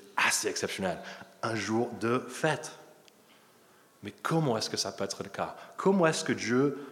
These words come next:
comment est-ce qu'il peut accueillir un peuple pécheur ? Comment peux-tu revenir à son peuple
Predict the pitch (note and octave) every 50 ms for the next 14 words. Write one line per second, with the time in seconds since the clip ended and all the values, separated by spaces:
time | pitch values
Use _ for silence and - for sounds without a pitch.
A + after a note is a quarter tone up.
0 | - - - - - - - - - - D3+ D#3+ - - C3+ - - - - -
1 | - - - A2+ F#2+ F2+ F#2 F2 - - - - - - - - F#2+ F#2 - -
2 | F#2+ F2+ - - - - - - F#2 - - - D2+ C#2+ - - - - - -
3 | - _ _ _ _ _ _ _ _ - - - - - - F3+ G3 F#3+ - D#3
4 | - B2+ A#2+ G#2+ A#2+ C#3+ D3+ C3+ C#3+ B2+ C3 C3 B2 A2+ - - - - A2 G#2+
5 | - - A#2+ A#2+ A#2+ - - F#2 F2 - -